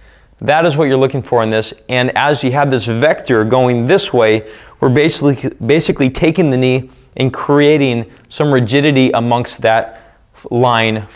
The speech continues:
force. Now, you might get questions, "Well, I don't know if I should have the knee inside the ankle," and so on. And yeah, correct. When we're looking at squatting or movement this way, so you don't wanna go like this. But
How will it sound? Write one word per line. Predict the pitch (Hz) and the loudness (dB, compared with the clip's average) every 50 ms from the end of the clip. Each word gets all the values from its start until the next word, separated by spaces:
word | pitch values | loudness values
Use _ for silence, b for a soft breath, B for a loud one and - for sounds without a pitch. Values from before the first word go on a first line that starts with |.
| - - | -14 -6
force. | - 135 113 95 82 76 - - - - b b b b b b b b b | -2 0 2 2 0 -2 -4 -12 -16 -18 b b b b b b b b b
Now, | 131 156 165 143 107 95 90 87 - - _ _ - | -2 0 0 2 0 0 -2 -6 -12 -20 _ _ -10
you | 113 117 131 | -6 -2 0
might | 147 151 156 - | 0 0 0 0
get | 160 135 - | -2 -2 -2
questions, | - 160 151 151 - - 143 123 - - 127 | 0 0 0 0 0 -4 -6 -6 -6 -4 -2
"Well, | 123 127 131 127 - | 0 2 2 2 2
I | - 123 | 2 0
don't | 135 151 151 | 0 0 0
know | 143 143 | 0 0
if | - 139 | 0 0
I | 127 | -2
should | 110 - - | -2 0 0
have | 131 127 113 | -2 0 0
the | 104 | -2
knee | 113 127 131 135 135 135 - - | -2 -2 0 0 -2 -2 -4 -4
inside | 120 117 117 - - 139 123 120 117 113 110 117 - B B B B B B B B B B B - | -6 -6 -6 -4 0 0 2 2 2 2 0 -2 -6 B B B B B B B B B B B -2
the | - - - | -2 -2 0
ankle," | - 185 180 180 - - 185 180 175 170 170 175 170 151 | 0 0 0 0 0 2 2 4 4 4 4 2 2 0
and | 120 110 | -4 -6
so | - - 175 165 | -4 -2 0 0
on. | 160 156 156 156 156 151 | 2 2 2 0 0 0
And | 127 127 139 | -2 -2 0
yeah, | 180 196 170 113 98 - - - _ - | 2 2 2 0 -2 -4 -10 -20 _ -12
correct. | - - 156 151 117 98 - - - | -4 -2 0 2 2 0 -2 -6 -10
When | 110 110 123 123 123 | -8 -4 -4 -2 0
we're | 117 123 | 0 0
looking | 127 135 131 - 139 127 117 | 2 0 0 -2 -2 -4 -4
at | 95 - | -4 -6
squatting | - - - 131 120 117 120 123 120 113 113 | -8 -6 -2 0 2 2 2 2 0 -2 -4
or | - 107 107 | -4 -4 -4
movement | 110 120 127 131 123 113 113 110 107 101 - b b b b b b b b | -2 0 0 0 0 -2 -2 -4 -4 -4 -6 b b b b b b b b
this | 104 107 127 147 147 - - - | -4 0 0 0 0 -2 -4 -2
way, | 113 104 90 80 90 101 95 - | 0 0 0 -2 -4 -10 -16 -18
so | - - | -10 -4
you | 120 | -2
don't | 113 110 107 | -2 -2 -2
wanna | 104 101 101 | -2 -2 -2
go | 87 107 | 0 0
like | 101 95 90 - - | 0 0 0 0 0
this. | 147 120 95 - - - - - _ _ _ - | 0 0 0 -2 -6 -12 -20 -20 _ _ _ -2
But | 156 151 120 - - - | 0 0 0 0 -2 -8